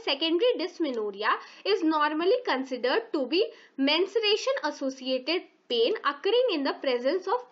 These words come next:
pelvic pathology। हमने प्राइमरी dysmenorrhea पढ़ा था, उसमें भी पेन था, during menses ही था, but वहां पर कोई pelvic pathology present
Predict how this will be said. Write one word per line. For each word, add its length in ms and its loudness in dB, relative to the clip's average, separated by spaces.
pelvic 460 -2
pathology। 640 -4
हमने 240 4
प्राइमरी 440 2
dysmenorrhea 680 2
पढ़ा 280 0
था, 60 2
उसमें 340 2
भी 120 4
पेन 240 0
था, 120 0
during 440 4
menses 460 0
ही 120 -10
था, 120 2
but 260 -2
वहां 200 -4
पर 220 -4
कोई 120 -2
pelvic 380 0
pathology 640 -2
present 500 -4